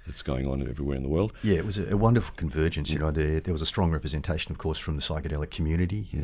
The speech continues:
Speaker 2: uh, and, uh, from the science community, as you said, um, medical people. Uh, I sat next to, uh, a wonderful lady from Saint Vincent's Hospital, uh, and al-, also s-, philanthropists. And it's, you know,
Speaker 1: Yeah.
Speaker 2: it's the first time I've ever been to a, a psychedelically oriented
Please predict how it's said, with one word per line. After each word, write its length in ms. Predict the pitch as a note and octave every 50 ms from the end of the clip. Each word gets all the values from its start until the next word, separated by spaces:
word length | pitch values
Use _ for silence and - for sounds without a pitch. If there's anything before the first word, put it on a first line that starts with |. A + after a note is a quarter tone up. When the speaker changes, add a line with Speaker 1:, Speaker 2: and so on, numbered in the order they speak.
| D2+
Speaker 2:
uh, 420 | D2+ D2+ D2 D2 D2 D2+ D2+ D#2 - - -
and, 400 | - D#2+ D#2 D#2 D#2 D#2 D2+ D#2
uh, 300 | D#2 D#2 D#2 D#2 D#2 D2+
from 440 | - - F2 D#2+ D#2 D#2 D#2 D2 -
the 80 | E2+ -
science 600 | - - E2+ E2 E2+ E2 - - - - - - -
community, 460 | - E2+ E2 F2 F2+ F2 F2 E2+ E2
as 120 | E2 D2+
you 60 | C#2+
said, 360 | - - - F#2 F2+ F2+ F2 - - - - - - - - - - -
um, 460 | - D#2+ D#2 D#2 D#2 D#2 D#2 D2+ D#2 G2
medical 400 | G2+ F#2 F#2+ F#2 F2+ - - F2+
people. 460 | - - F#2 F2 - F2+ F2+ F2+ F2 - -
Uh, 320 | E2 E2 D#2+ D#2+ E2 D#2+ E2 E2+ - - - F2
I 120 | E2+ E2 E2
sat 200 | - - - -
next 180 | F2 E2+ - -
to, 220 | - D#2+ D#2 D#2+
uh, 260 | D#2+ D#2 D#2 D2+ D2+ C#2+ -
a 80 | F2+
wonderful 320 | D#2+ E2 D#2+ D#2 - - D2
lady 180 | D#2 D#2 D2+
from 160 | D2+ - - D2
Saint 180 | - F2 D2+
Vincent's 240 | - D#2+ - - -
Hospital, 460 | - E2+ - - - F2 E2+ E2 D#2+ - - - - - - - - - -
uh, 160 | - E2+ D#2+
and 120 | - F#2+ G2
al-, 140 | A#2 - - - D3+
also 240 | C3+ - - A2
s-, 160 | F#2 - - - - -
philanthropists. 880 | - - A2 G2+ G2+ G#2 G2+ - - - - - B1+ - - - - -
And 80 | D#2 D2+
it's, 180 | D2+ - -
you 40 | F2+
know, 80 | E2 D#2
Speaker 1:
Yeah. 40 | D2
Speaker 2:
it's 240 | C#2 - - - -
the 120 | - -
first 340 | - - - G2 F2+ - -
time 200 | - E2+ D#2 D#2
I've 200 | D#2 D2 B1+ -
ever 180 | G2 F#2+ E2+ D#2+
been 280 | C#2+ - D2+ C#2+ C#2+
to 240 | C#2 - D2 C#2+ D2
a, 60 | D2+ C#2
a 120 | C2+ -
psychedelically 800 | - - - - - - D#2+ D2+ D#2+ D#2 D#2 D2+ - - D#2+ -
oriented 460 | - D#2+ D#2 D#2 D2+ C#2+ - D2+ C2+